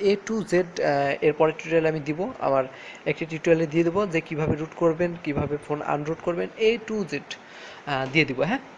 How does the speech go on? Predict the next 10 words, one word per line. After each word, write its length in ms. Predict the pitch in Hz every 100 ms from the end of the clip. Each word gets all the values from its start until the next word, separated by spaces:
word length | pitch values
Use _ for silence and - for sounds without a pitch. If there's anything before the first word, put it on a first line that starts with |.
| - - - - - - - -
তো 80 | 190
guys, 320 | 165 175 - -
আহ, 280 | 143 135 139 143
তারপর 240 | 151 151
আপনাকে, 340 | 147 160 165 165 - - - -
আহ, 220 | 147 143
অ্যাপসটি 440 | 170 - - 196 220 -
install 420 | 208 214 - 214
দেওয়ার 280 | 185 214 202
পর, 220 | - 170